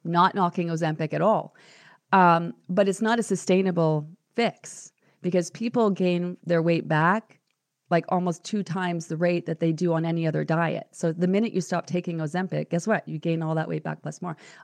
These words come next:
I'm not fucking into that. I am here to help people lose their weight and move on for the rest of their life and do it in a healthy way,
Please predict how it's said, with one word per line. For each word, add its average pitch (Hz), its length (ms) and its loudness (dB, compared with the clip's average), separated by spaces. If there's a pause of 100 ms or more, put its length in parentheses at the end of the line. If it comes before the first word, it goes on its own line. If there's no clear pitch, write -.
I'm 254 160 4
not 359 160 2
fucking 302 360 -2
into 180 220 -4
that. - 280 -8 (720)
I 226 160 4
am 349 160 -2
here 262 240 0
to 220 80 0
help 196 220 -2
people 170 540 -2
lose 185 300 0
their 214 140 -2
weight 165 240 0
and 170 100 -2
move 160 180 -4
on 151 220 -2
for 160 100 -6
the 156 120 -4
rest 147 320 -2
of 147 80 -6
their 156 140 -4
life 147 300 -4
and 156 160 -4
do 180 160 2
it 208 80 2
in 185 120 0
a 165 60 -2
healthy 160 440 -4
way, 240 300 0